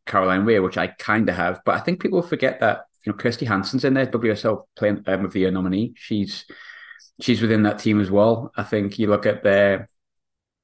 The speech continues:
defense, they've got a lot of experience and still someone who, um, offers an awful lot for Aston Villa and Rachel Corsie.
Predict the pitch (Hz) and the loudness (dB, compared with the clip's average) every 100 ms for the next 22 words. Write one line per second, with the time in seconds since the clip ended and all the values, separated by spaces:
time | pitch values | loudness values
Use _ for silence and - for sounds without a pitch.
0 | - - 104 117 113 117 104 95 113 104 | -10 -6 -2 0 0 0 0 0 2 0
1 | 107 104 98 - 110 107 110 101 98 98 | 0 -4 -8 -2 2 2 0 -2 -4 -2
2 | 113 101 104 101 98 101 95 92 - 92 | -2 -2 -4 -4 -2 -2 -2 -4 -2 -2
3 | - 104 - 98 95 98 110 107 110 98 | -2 -4 -2 0 0 2 0 2 2 4
4 | 104 101 107 90 - 104 98 104 98 98 | 2 2 0 0 -2 -4 0 0 0 -2
5 | 101 - 101 - 120 117 127 123 | -4 -4 -4 0 2 2 0 -2